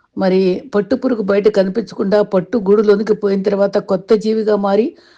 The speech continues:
అందమైన సీతాకోక గొంగళి పురుగు సీతాకోక చిలుకగా మారినట్లే, ఎగురుకుంటూ వెళ్ళినట్లే, ఒక విశ్వాసి కొన్నిసార్లు మ-, పరలోక మహిమ స్వరూపంలో ఎగురుకుంటూ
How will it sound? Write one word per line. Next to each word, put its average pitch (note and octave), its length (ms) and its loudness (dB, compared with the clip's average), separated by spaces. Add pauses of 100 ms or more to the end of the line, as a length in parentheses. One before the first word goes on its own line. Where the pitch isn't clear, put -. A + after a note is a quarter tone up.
(220)
అందమైన G#3 640 0
సీతాకోక G3+ 760 -2
గొంగళి G3+ 240 0
పురుగు F#3+ 400 0
సీతాకోక G#3 540 -4
చిలుకగా F#3+ 320 -2
మారినట్లే, F3+ 680 -4 (420)
ఎగురుకుంటూ G3 480 2
వెళ్ళినట్లే, G#3 480 -2
ఒక F#3+ 240 -2
విశ్వాసి G3 640 0
కొన్నిసార్లు G3 1300 -2 (300)
మ-, F3 340 0
పరలోక G3+ 480 0
మహిమ G3 360 0
స్వరూపంలో G#3 720 2
ఎగురుకుంటూ G3+ 680 2